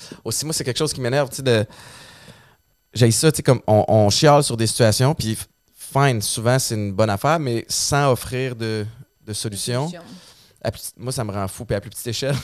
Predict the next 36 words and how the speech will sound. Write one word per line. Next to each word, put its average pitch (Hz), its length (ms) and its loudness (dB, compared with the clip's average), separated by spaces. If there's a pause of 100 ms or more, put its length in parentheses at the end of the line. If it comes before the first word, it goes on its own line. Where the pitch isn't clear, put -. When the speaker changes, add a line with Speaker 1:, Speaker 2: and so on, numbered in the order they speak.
(260)
Speaker 1:
<laughs> - 340 -12
avec, 117 300 -4
avec 107 400 -6
ma 110 100 -4
blonde 117 360 -6
en 131 180 -8
haut. 135 180 -8
Tu 180 80 -16 (340)
sais, 147 140 -8
comme, 110 220 -4 (580)
quand 117 160 -2
elle 107 140 -2
se - 100 -10
met 131 80 -4
à 117 140 -2
se - 100 -10
plaindre 127 300 -6
ou 110 40 -2
à 104 60 -2
chialer, 107 400 -4
je 147 40 -6
suis - 100 -8
comme, « 95 140 -12
Je 98 60 -8
vais 101 40 -4
écouter. » 143 380 -6 (920)
Puis 117 80 -12
là, 110 60 0
après 107 160 -4
ça, 135 160 -2
c'est 123 140 -6
comme, « 110 180 -4 (1040)
On 90 80 -12
fait - 80 -10
quoi ? » 120 160 -6 (920)
Mais 104 180 -6